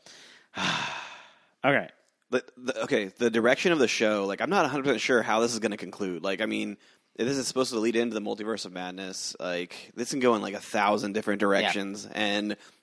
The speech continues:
Speaker 2: we can pick and talk about, like, three or four of 'em, but we're all gonna be wrong about it, man. Like,
Speaker 1: <laughs>
Speaker 3: Yeah.
Speaker 2: the, the whole fandom out there is, like, talk, theorizing
Speaker 1: Yeah.
Speaker 2: and talking about
Speaker 1: There's so
Speaker 2: every little
Speaker 1: much.
Speaker 2: thing. Like,
Speaker 1: There's so much.
Speaker 2: and, uh,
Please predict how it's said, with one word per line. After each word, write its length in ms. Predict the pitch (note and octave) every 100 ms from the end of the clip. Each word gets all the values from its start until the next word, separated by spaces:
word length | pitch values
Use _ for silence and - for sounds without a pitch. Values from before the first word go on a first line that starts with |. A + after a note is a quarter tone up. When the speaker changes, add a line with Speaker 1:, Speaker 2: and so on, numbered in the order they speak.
| _ _ - - E2 B2+
Speaker 2:
we 100 | D3
can 120 | B2+
pick 240 | C#3+ C3
and 180 | A2+ G#2+
talk 180 | A2 A2+
about, 200 | A2+ G2
like, 160 | G2
three 220 | - A#2 A2+
or 40 |
four 280 | A2+ G#2+ G#2
of 80 | A2+
'em, 320 | A2+ B2 A2+
but 260 | A2 F2 E2+
we're 220 | G2+ G#2
all 120 | G#2
gonna 120 | A2
be 80 | G2
wrong 260 | F#2 F2+ G#2+
about 240 | - -
it, 140 | G2+
man. 180 | G2 G2+
Like, 180 | G#2 D3+
Speaker 1:
<laughs> 160 | C#3 -
Speaker 3:
Yeah. 200 | A#2 A#2
Speaker 2:
the, 80 | - - -
the 100 | C3
whole 160 | D3 D3
fandom 400 | - A#2+ D3 G#2+
out 160 | G2+
there 180 | G#2 G#2+
is, 120 | A2
like, 200 | G#2 G#2+
talk, 200 | G#2+ F2+
theorizing 640 | - C3 B2+ A2+ A2 A2+
Speaker 1:
Yeah. 60 | G#2
Speaker 2:
and 60 | A2
talking 220 | A#2 A#2
about 200 | G#2 G2+
Speaker 1:
There's 40 |
so 160 | A2 B2
Speaker 2:
every 180 | C3 C3+
little 220 | B2+ A#2
Speaker 1:
much. 80 | -
Speaker 2:
thing. 260 | A#2 A2
Like, 120 | G#2+ G2
Speaker 1:
There's 120 | -
so 160 | - G2
much. 180 | G2
Speaker 2:
and, 460 | A2 A2+ A2+ A2 G#2+
uh, 120 | -